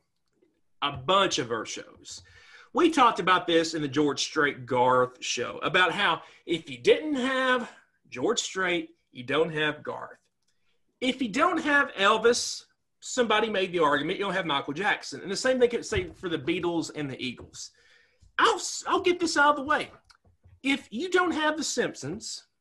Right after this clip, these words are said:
you don't have Family Guy. But, but this is what I want you to focus on tonight, right? The consensus among the critics and the viewers is this. The first eleven seasons of The Simpsons are some of the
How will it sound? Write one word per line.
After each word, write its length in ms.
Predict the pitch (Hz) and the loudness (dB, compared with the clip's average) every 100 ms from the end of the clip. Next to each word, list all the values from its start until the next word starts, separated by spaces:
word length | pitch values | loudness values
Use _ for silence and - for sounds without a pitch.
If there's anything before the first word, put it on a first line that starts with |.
| - - | -20 -10
you 200 | 262 294 | -2 0
don't 220 | 233 208 | 2 2
have 220 | 165 147 | 0 -2
Family 340 | 143 139 120 - | -2 -4 -4 -10
Guy. 200 | - 98 - - _ _ _ _ 131 | -14 -14 -16 -20 _ _ _ _ 0
But, 500 | 226 190 - - - _ _ _ _ _ _ - | 2 4 2 -6 -18 _ _ _ _ _ _ -6
but 340 | 147 180 - - _ | 0 0 0 -14 _
this 200 | 226 262 | 2 2
is 160 | 294 226 | -2 4
what 140 | 233 | 4
I 40 | 220 | 4
want 260 | 202 - | 0 -4
you 60 | 165 | -4
to 60 | 170 | -2
focus 540 | 151 131 139 123 - | -4 -6 -6 -10 -10
on 120 | 139 | -10
tonight, 320 | 120 113 101 - | -8 -8 -10 -14
right? 220 | 60 90 - - - - _ _ _ _ _ - | -18 -18 -20 -20 -20 -20 _ _ _ _ _ 0
The 160 | 254 | 2
consensus 1200 | 302 262 - - 320 370 - 123 - - - - - | 4 0 -2 -4 -4 -4 -8 -10 -10 -10 -10 -10 -2
among 360 | 170 180 190 165 | 0 2 0 0
the 80 | |
critics 800 | 135 - 180 220 240 - - - - _ | -4 -2 2 2 0 -4 -10 -10 -16 _
and 220 | 214 349 392 | -4 -2 -2
the 120 | 339 | 2
viewers 520 | 294 196 123 120 - 190 | 2 2 0 -6 -4 0
is 160 | 175 | 0
this. 440 | 170 160 - - - _ - | 0 -2 -4 -12 -14 _ -12
The 80 | 190 | -12
first 380 | - - 339 339 | -2 2 2 2
eleven 420 | 240 220 240 196 | -2 -2 -2 -6
seasons 680 | 151 - 196 185 196 175 165 | -8 -4 -4 -4 -6 -6 -6
of 240 | - 185 156 | -2 -2 -2
The 60 | |
Simpsons 640 | - 165 139 - 131 123 - | -4 -4 -6 -8 -10 -8 -4
are 160 | 147 | -4
some 260 | - 185 147 | -2 -2 -4
of 80 | |
the 80 | 127 | -6